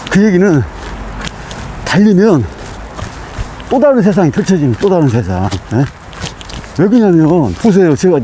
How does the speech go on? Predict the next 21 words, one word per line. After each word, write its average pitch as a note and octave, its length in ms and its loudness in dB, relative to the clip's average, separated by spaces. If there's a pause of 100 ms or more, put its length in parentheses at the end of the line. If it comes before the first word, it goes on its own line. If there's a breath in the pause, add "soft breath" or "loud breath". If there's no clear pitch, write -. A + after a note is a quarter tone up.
(140)
누누이 G3+ 300 4
말씀드렸지만, C3 840 0 (1040 loud breath)
분명히 C#4+ 480 4
운동을 A3 400 4
나가기 F3 340 2
전에는 E3+ 460 4 (1400)
진짜 B3+ 580 0
짜증나거든요. G3 640 2
나가기 D3+ 220 2
싫어서. D3+ 320 0 (840 loud breath)
아, A#3+ 220 2
이거 D#3+ 220 0 (100)
나가야 D3+ 220 0
돼, C#3+ 100 2
말아야 C3+ 300 0
돼. A2+ 120 -4 (640 loud breath)
그, G#3+ 220 0
그게 G3 680 2 (1300 loud breath)
느낌으로, F3+ 640 4 (300)
감정으로 G3 500 4
느껴지잖아. A2+ 640 0